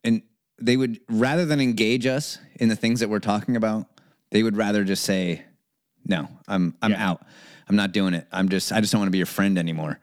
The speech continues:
Speaker 2: Yeah.
Speaker 1: Which is, which is sad.
Speaker 2: Right.
Speaker 1: But we would rather, I would actually rather have the conversation. And my white-pilled nature comes from me actually thinking things through and thinking that at the end of the day,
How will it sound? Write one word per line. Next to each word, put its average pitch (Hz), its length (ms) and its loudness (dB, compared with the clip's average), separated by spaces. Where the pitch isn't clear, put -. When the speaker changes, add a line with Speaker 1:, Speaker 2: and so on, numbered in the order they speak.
Speaker 2:
Yeah. 82 140 -12
Speaker 1:
Which 101 180 -2
is, - 240 0
which 101 180 2
is 107 160 0
sad. 98 400 -2
Speaker 2:
Right. 107 260 0
Speaker 1:
But 123 160 -2
we 135 180 4
would 147 160 0
rather, 120 400 0
I 123 140 0
would 151 140 2
actually 131 240 0
rather 110 240 2
have 107 160 0
the 101 80 2
conversation. 95 800 -2
And 104 340 2
my 113 280 2
white-pilled 127 600 0
nature 110 460 2
comes 120 320 0
from 107 220 2
me 139 240 2
actually 156 380 0
thinking 147 420 0
things 123 300 0
through 120 560 0
and 117 160 2
thinking 135 580 0
that 123 340 -2
at 131 140 -2
the - 100 -2
end 160 120 2
of 175 60 0
the 160 80 0
day, 113 500 0